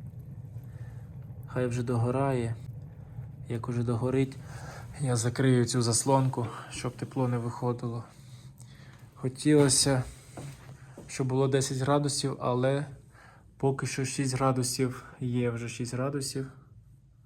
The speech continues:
Зараз, чи покаже, чи не покаже. Ну, одним словом, шість градусів вже є. Але якби я поставив би градусника в цій кімнаті, то тут уже відчувається плюс вісім.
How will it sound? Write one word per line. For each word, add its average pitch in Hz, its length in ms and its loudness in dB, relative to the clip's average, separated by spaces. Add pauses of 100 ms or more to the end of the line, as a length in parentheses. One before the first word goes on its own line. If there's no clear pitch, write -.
(920)
Зараз, 120 640 -6 (200)
чи - 140 -14
покаже, 135 480 -6
чи 131 140 -8
не 127 80 -4
покаже. 131 560 -6 (2250)
Ну, 151 200 0
одним 143 260 -2
словом, 151 400 0
шість 139 200 -2
градусів 139 460 0
вже 127 160 -2
є. 123 320 -2 (640)
Але 127 240 4
якби 127 280 4
я 139 100 8
поставив 135 500 4
би 127 120 4
градусника 127 680 4
в 113 60 -4
цій 147 240 2
кімнаті, 135 640 2 (640)
то 127 120 2
тут 139 220 0
уже 127 180 2
відчувається 127 720 2
плюс 127 380 -2
вісім. 117 380 -2